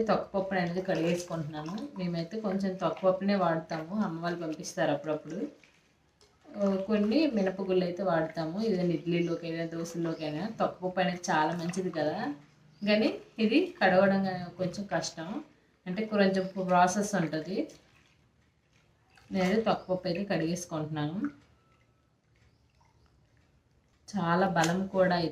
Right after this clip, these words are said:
తొక్కపప్పు అనేది. పప్పు అయితే కడిగేశాను. పప్పు కడిగినాక బెల్లం అనేది తురిమేసుకుంటున్నాను. ఎందుకో చెప్పనా, బెల్లం అయితే మా వారు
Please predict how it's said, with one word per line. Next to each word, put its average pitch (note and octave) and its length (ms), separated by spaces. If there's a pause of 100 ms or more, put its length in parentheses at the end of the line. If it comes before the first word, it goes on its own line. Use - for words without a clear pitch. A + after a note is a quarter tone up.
తొక్కపప్పు - 400
అనేది. C#3+ 320 (2000)
పప్పు F#3 240
అయితే F#3 160
కడిగేశాను. F3+ 680
పప్పు - 220
కడిగినాక F#3 440 (140)
బెల్లం F3 300
అనేది F3+ 220
తురిమేసుకుంటున్నాను. E3 840 (520)
ఎందుకో F#3+ 300
చెప్పనా, F#3 420 (560)
బెల్లం F3+ 340
అయితే G3+ 320 (260)
మా G3 160
వారు F#3 340